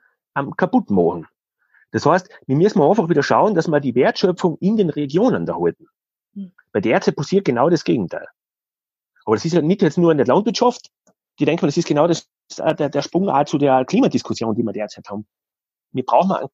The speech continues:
Speaker 1: kompletten Systemwandel. Wir müssen uns da wirklich Gedanken machen. Es bringt jetzt nichts, wenn ich in Stuttgart die Dieselautos verbiete. Wo
Speaker 2: Mhm.
Speaker 1: soll denn der Scheiß?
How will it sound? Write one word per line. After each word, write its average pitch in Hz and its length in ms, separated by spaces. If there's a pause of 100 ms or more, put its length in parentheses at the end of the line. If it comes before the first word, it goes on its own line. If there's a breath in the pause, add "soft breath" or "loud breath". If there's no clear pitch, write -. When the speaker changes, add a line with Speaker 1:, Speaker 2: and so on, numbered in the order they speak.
(120)
Speaker 1:
kompletten 175 500
Systemwandel. 101 720 (120)
Wir 117 100
müssen 170 180
uns 156 120
da 147 120
wirklich 180 260
Gedanken 190 380
machen. 104 200 (260 loud breath)
Es 131 100
bringt 214 220
jetzt 202 180
nichts, 240 220
wenn 180 100
ich 165 80
in 160 80
Stuttgart - 460
die 180 80
Dieselautos - 640
verbiete. 101 380 (360)
Wo 196 60
Speaker 2:
Mhm. - 60
Speaker 1:
soll 277 160
denn - 80
der 196 80
Scheiß? - 380